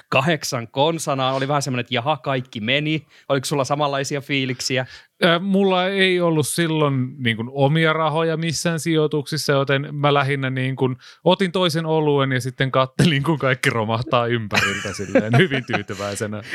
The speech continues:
Speaker 2: <laughs> Mutta ymmärrän, mistä puhut.
Speaker 1: Joo, ne vä-, vähäiset ro-, roponi, jotka oli laittanut säästöpossuun, niin sieltä, niinku, ne viisisenttiset valahti, valahti pehitellen johonkin.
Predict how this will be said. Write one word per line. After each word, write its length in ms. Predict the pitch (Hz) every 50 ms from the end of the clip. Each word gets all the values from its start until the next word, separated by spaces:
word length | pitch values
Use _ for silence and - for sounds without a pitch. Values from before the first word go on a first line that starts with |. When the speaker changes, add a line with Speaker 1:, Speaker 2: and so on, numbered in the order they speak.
| 240 -
Speaker 2:
<laughs> 180 | 165 160 123
Mutta 340 | 170 214 240 - 269 262 247 - _ -
ymmärrän, 500 | - 254 247 226 214 196 185 180 180 180
mistä 420 | 185 190 180 175 165 - 196 185 - _ _ _ _ _ - 127 123
puhut. 140 | 123 107 147
Speaker 1:
Joo, 200 | 170 202 214 220
ne 80 | 196
vä-, 180 | 156 139 147 - 156
vähäiset 380 | 165 156 170 202 226 - 269 -
ro-, 240 | 190 190 190 175 -
roponi, 540 | 202 190 185 185 185 - 175 156 156 151 127 - - -
jotka 260 | 147 143 135 - 147 143
oli 120 | 143 143
laittanut 460 | 143 147 147 147 - 151 139 135 131
säästöpossuun, 760 | - 143 135 131 127 - 117 - 120 120 120 - - 120 113
niin 80 | 113 113
sieltä, 240 | 120 117 117 - 127
niinku, 180 | 120 120 117 113 - - -
ne 140 | 151 127 127
viisisenttiset 640 | 139 139 139 - 139 123 110 - 139 120 120 -
valahti, 420 | 117 113 120 117 117 - 127 123 - 127
valahti 300 | 127 127 131 120 - 107
pehitellen 520 | - 123 123 131 113 - 107 107 98 95
johonkin. 420 | 120 131 165 185 170 - 92 87